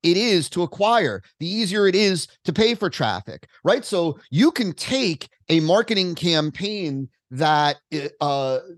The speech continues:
that you're using with paid traffic that the typical entrepreneur would say, uh, "It's not working," right? Like, we, we, you know, we have a traffic problem.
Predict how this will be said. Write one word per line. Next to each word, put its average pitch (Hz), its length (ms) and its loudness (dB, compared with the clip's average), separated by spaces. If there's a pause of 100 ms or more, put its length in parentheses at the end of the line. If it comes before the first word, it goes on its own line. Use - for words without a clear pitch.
(340)
that 147 280 0
you're 147 220 2
using 175 580 2
with 151 220 -2
paid 170 320 0
traffic 147 600 -4 (240)
that 151 460 -2 (140)
the 143 140 -2
typical 190 560 0
entrepreneur 160 640 0
would 147 160 -6
say, 139 560 -4 (380)
uh, 131 640 4 (100)
"It's 147 180 -2
not 165 260 0
working," 139 600 0
right? 147 220 0
Like, 139 140 -2
we, 135 340 -2
we, 135 300 -6
you 151 120 0
know, 131 60 0
we 117 120 -2
have 143 100 4
a 135 60 0
traffic 170 540 -6
problem. 135 580 -2